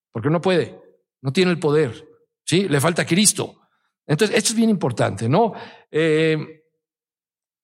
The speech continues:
entendamos esto, entonces, por favor, siempre van a ir primero los indicativos, después los imperativos, y aquí, mis hermanos, el orden de los factores sí ate-, altera el producto.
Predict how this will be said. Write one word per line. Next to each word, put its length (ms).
entendamos 560
esto, 220
entonces, 260
por 140
favor, 340
siempre 280
van 160
a 20
ir 60
primero 320
los 160
indicativos, 560
después 180
los 140
imperativos, 760
y 100
aquí, 640
mis 200
hermanos, 540
el 840
orden 480
de 80
los 180
factores 640
sí 380
ate-, 320
altera 340
el 100
producto. 540